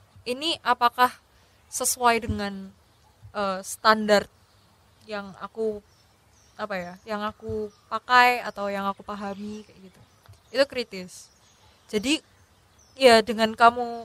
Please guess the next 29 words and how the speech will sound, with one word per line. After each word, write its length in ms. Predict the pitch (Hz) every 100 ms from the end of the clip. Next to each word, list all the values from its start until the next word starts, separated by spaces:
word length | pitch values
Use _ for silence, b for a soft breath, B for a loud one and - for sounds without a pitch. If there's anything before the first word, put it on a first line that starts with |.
| -
punya, 580 | - 247 240 226 220 214 _ _ - - _ _ -
apa 220 | - 240 208
ya, 180 | 175 185 - - -
kritis 580 | - 277 - 240 233 -
itu 480 | 220 - 180 214 -
dan 180 | - 208
kamu 240 | 208 226 254
memang 240 | 240 226
punya 200 | 226 220
ketertarikan 680 | 220 - 214 247 330 - 254
atas 260 | 214 208 -
apa 260 | - 220 226
yang 160 | 226 214
memang 320 | 214 214 214
dibahas, 880 | 202 185 180 262 175 185 - - - _ _ _ _ _ _ _ _
itu 200 | 233 311 - _ _ _ _
akan 340 | - 220 226 220
baik 300 | 208 226 -
gitu 140 | - 165
loh. 120 | 165
Karena 260 | 202 240 302 b b _
kamu 200 | 247 311
akan 180 | 311 302
selalu 960 | - - 262 247 233 247 254 214 190 185 _ _ _
mencari 420 | 233 233 226 220
tahu 180 | 226 226
kebenarannya 560 | - 208 202 190 196 214
seperti 300 | - 196 208
apa. 320 | 185 -